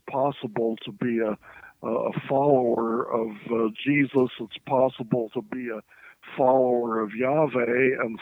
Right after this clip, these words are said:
still get some things wrong. <laughs> So, uh, that leaves us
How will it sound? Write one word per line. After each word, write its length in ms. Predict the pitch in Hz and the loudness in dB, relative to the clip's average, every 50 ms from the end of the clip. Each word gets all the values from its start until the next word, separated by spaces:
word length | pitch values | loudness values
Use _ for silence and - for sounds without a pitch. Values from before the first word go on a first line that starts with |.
| - | -10
still 260 | - - 143 135 131 127 | -2 2 4 4 4 2
get 240 | 120 131 123 117 _ - - - | 2 -2 -2 -2 _ -8 -4 -2
some 240 | 143 135 131 127 117 - | -2 -2 -2 -4 -4 -4
things 260 | 135 117 113 110 104 - | -4 -4 -4 -6 -8 -6
wrong. 580 | 123 143 180 208 196 156 110 101 - - 117 - - - - - | -2 2 4 4 4 4 2 0 -4 -8 -8 -12 -12 -10 -4 -2
<laughs> 120 | 120 101 - - 107 98 - - - - - - - - | -2 -2 -2 -4 -8 -8 -10 -12 -14 -18 -18 -16 -8 2
So, 360 | - 160 156 156 151 151 147 139 | 4 6 8 8 8 8 6 6
uh, 180 | 139 139 135 127 - _ _ _ _ _ - - | 6 6 6 4 2 _ _ _ _ _ -6 0
that 220 | 147 160 156 143 | 2 2 2 2
leaves 340 | 139 139 151 160 147 143 - 139 | 2 0 2 2 0 0 0 0
us 140 | 131 120 | -2 -2